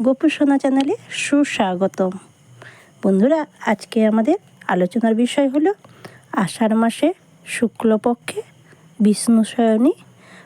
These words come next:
বা পদ্মা একাদশীর ব্রতকথা এবং সঠিক সময়সূচি। চলুন বন্ধুরা, জানা যাক।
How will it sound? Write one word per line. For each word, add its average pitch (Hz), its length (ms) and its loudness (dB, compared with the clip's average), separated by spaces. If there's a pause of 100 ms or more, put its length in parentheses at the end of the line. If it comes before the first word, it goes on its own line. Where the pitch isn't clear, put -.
(100)
বা 226 180 0 (400)
পদ্মা 202 420 -2
একাদশীর 226 680 0 (280)
ব্রতকথা 220 800 -2 (480)
এবং 208 240 2 (200)
সঠিক - 460 -2 (120)
সময়সূচি। 190 760 -2 (560)
চলুন 330 320 2
বন্ধুরা, 196 380 2 (280)
জানা 185 280 0
যাক। 180 240 -4